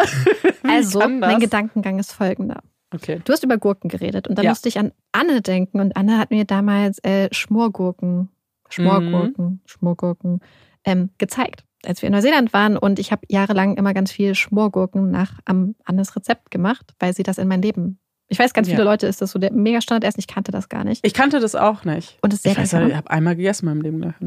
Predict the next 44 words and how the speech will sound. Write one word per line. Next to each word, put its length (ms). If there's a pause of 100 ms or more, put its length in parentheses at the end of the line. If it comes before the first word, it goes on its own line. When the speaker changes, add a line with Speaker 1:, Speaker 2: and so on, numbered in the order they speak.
Speaker 2:
Ja, 60
ich 80
hab 80
das 200 (100)
sehr 300
lange 220
gegessen, 560
hab 60
ich 100
schon 140
ganz 220
lange 120
nicht 140
mehr 80
gegessen, 360 (200)
aber 680 (1160)
wo, 140 (160)
wohin 460
mich 200 (140)
dieser 380
Gedanke 460
geführt 560
hat, 340
ist, 520
ich 180
hab 100 (180)
neulich 380 (220)
mal 260
so 160
bei 420
Instagram 760
in 160
Reels 520
oder 280
so 380 (280)
Posts, 340
wie 60
auch 80
immer, 180
gesehen, 360 (400)
wo 80
Leute 260
so 160
schreiben, 580